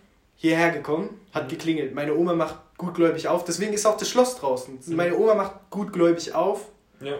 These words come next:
Speaker 1: und, ähm, dachte, die Frau, die türkische Frau von unten ist hochgekommen, um ihr, äh, zu gratulieren zum neuen Jahr.
Speaker 2: Mhm.
Speaker 1: Was passiert? Sie be-, sie wird verprügelt.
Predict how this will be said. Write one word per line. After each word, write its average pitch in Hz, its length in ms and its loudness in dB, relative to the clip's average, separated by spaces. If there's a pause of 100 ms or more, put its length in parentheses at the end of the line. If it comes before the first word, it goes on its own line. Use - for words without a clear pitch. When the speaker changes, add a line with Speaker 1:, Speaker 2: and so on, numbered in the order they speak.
(320)
Speaker 1:
und, 190 460 2
ähm, 165 720 2 (280)
dachte, 175 400 0
die 151 340 -8
Frau, 175 380 0
die 156 120 -10
türkische 185 340 -6
Frau 170 220 -2
von 160 140 -6
unten 180 300 -4
ist - 160 -4
hochgekommen, 202 640 0 (560)
um 175 220 2
ihr, 160 600 2
äh, 147 500 -4
zu - 140 -12
gratulieren 151 460 -2
zum 143 140 -12
neuen 139 240 -6
Jahr. 131 400 -6
Speaker 2:
Mhm. 139 160 -12
Speaker 1:
Was 165 160 -2
passiert? 208 360 2
Sie 175 80 -4
be-, 160 240 -6
sie 160 180 -6
wird 185 140 2
verprügelt. 151 580 -2